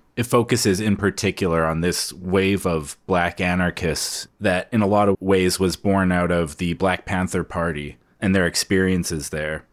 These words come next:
Yeah, just highly recommend watching his video. In particular, Lorenzo Gamboa Ervin has just a wild story where he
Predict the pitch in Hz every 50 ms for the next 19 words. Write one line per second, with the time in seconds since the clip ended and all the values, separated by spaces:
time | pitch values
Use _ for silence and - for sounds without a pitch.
0 | _ _ _ _ _ - 117 82 67 - - 110 107 - - 117 117 113 113 98
1 | 90 90 85 - 87 85 80 78 78 78 78 78 - 80 76 76 73 71 80 80
2 | 73 78 76 76 82 - 120 110 110 110 98 - - 98 92 - 95 82 80 80
3 | 80 76 82 87 92 92 92 95 95 98 95 95 90 - 90 87 82 87 87 82
4 | 78 - - 90 87 80 78 80 80 76 85 87 80 78 - - 92 85 - -
5 | 90 80 69 69 80 85 85 85 85 78 78 78 78 - - - - - 90 85
6 | 85 85 82 80 80 78 78 73 73 73 - - 82 78 76 76 -